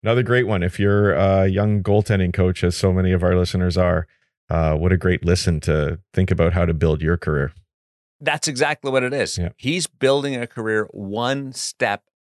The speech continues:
Speaker 2: at a time and not worried about the famous part of it or reaching the top part of it instantly. That instant gratification, uh, is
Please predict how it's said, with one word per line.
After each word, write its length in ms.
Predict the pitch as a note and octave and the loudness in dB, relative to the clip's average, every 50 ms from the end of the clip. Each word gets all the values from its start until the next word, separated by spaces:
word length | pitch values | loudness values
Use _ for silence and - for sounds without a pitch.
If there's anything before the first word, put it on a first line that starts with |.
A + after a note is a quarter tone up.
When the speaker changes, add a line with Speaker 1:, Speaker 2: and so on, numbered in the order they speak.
| _ _ | _ _
Speaker 2:
at 320 | G#2+ G#2 G2 F2 F#2 F2+ - - | -6 -4 -4 -4 -6 -8 -10 -14
a 100 | F#2 E2+ | -16 -16
time 500 | - - - G2+ F#2+ F2+ E2 D#2+ D#2 - _ _ _ | -14 -10 -8 -6 -6 -4 -6 -8 -12 -14 _ _ _
and 360 | - A2 G2 F#2+ F#2 F2+ E2+ - | -10 -10 -8 -8 -10 -12 -14 -14
not 340 | G#2+ G#2+ A2+ B2+ C3+ - - | -8 -4 -2 -2 -2 -4 -4
worried 300 | A#2 A#2+ A2+ A2+ A2+ A2 | -6 -6 -4 -4 -4 -6
about 340 | G#2+ F2+ G2+ G2 G#2 G2+ - _ - | -8 -6 -4 -4 -4 -4 -6 _ -10
the 400 | G#2+ G#2 F#2+ F#2 F#2 F2+ F2 - _ _ _ _ _ _ - - _ _ _ _ _ _ _ _ _ _ _ - | -8 -6 -4 -4 -6 -6 -8 -12 _ _ _ _ _ _ -20 -20 _ _ _ _ _ _ _ _ _ _ _ -6
famous 320 | C#3+ C#3 C#3+ C#3+ C#3 B2+ | -2 -2 -2 -2 -2 -4
part 280 | - - B2 A#2+ A#2+ A#2 | -4 -2 0 0 0 0
of 80 | A2 A#2 | 0 -2
it 200 | A#2+ G#2+ - - - | -4 -4 -6 -12 -10
or 600 | - A#2 G#2+ G#2 G2+ G2+ G2 G2 F#2+ F#2 F#2 F2+ | -6 -4 -4 -2 -2 -2 -2 -2 -2 -2 -4 -4
reaching 400 | G2 A2+ C#3 C3 - C3 B2+ A2+ | -4 -6 -6 -6 -6 -6 -6 -6
the 80 | G#2 F#2+ | -6 -8
top 360 | - - B2 A#2 G#2+ - _ | -6 -2 0 0 0 -2 _
part 220 | - B2 A#2 A2+ G#2+ | -4 -2 0 0 0
of 100 | F2 G2 | -2 -4
it 140 | G#2 - - _ | -6 -6 -8 _
instantly. 560 | B2 C3 B2+ A#2+ - - F#2+ E2+ D#2+ B1+ - _ _ _ _ - | -6 -6 -4 -4 -6 -10 -12 -14 -16 -18 -18 _ _ _ _ -12
That 320 | A2 A2+ A2+ A#2 A#2+ A2 - | -6 -4 -2 -2 -2 -2 -4
instant 320 | C#3+ D3 - - D#3 A#2+ | -6 -6 -4 -4 -6 -4
gratification, 840 | C3+ C3 B2+ A#2+ A2 A#2 - - B2+ B2 B2+ A2+ - A2+ F#2+ F#2 - _ _ _ _ _ _ _ _ - | -2 -4 -4 -4 -6 -10 -6 -2 -2 -2 -2 -2 -2 -4 -4 -6 -8 _ _ _ _ _ _ _ _ -12
uh, 320 | G2+ F#2 F2+ F2+ F#2 F2+ - - - | -10 -8 -6 -6 -6 -8 -10 -10 -6
is 420 | B2 A2 G2 F#2+ F2+ - - - | -6 -4 -4 -4 -4 -6 -6 -6